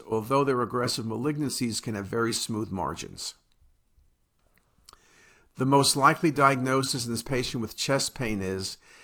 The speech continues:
there's a mass infiltrating in the region of the right atrium and left atrium. It's bulky and extensive.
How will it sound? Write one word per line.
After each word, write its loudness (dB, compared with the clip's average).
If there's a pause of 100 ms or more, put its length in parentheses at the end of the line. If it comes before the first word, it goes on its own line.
(160)
there's 2
a 4
mass 2
infiltrating -2
in -4
the -2
region 0
of -6
the -6
right -4
atrium -2
and -6
left 0
atrium. -2 (320)
It's -2
bulky 2
and -6
extensive. -6